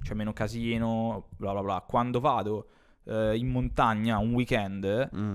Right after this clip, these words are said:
Speaker 1: sto troppo bene.
Speaker 2: Sì.
Speaker 1: E mi abituo a star lì. Magari ci metto cinque giorni ad abituarmi, ma una volta che mi abituo a stare in montagna,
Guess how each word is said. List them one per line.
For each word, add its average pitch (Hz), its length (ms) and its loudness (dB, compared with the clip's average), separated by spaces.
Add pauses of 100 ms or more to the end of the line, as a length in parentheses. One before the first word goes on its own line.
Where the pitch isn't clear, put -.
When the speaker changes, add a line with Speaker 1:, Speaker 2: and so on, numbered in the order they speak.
Speaker 1:
sto 113 540 -2 (100)
troppo - 460 -2
bene. 95 600 -4 (640)
Speaker 2:
Sì. - 180 -10
Speaker 1:
E 143 80 2
mi 131 120 6
abituo 156 540 6
a 120 120 0
star 117 320 0
lì. 139 240 -2
Magari 135 280 4
ci 156 120 -2
metto 135 180 2
cinque 123 380 0
giorni 113 240 4
ad 107 60 -2
abituarmi, 107 440 2
ma 120 120 2
una 123 140 4
volta 160 280 4
che 147 40 0
mi 131 60 2
abituo 147 240 4
a 151 60 2
stare 127 180 2
in 131 60 -2
montagna, 107 680 0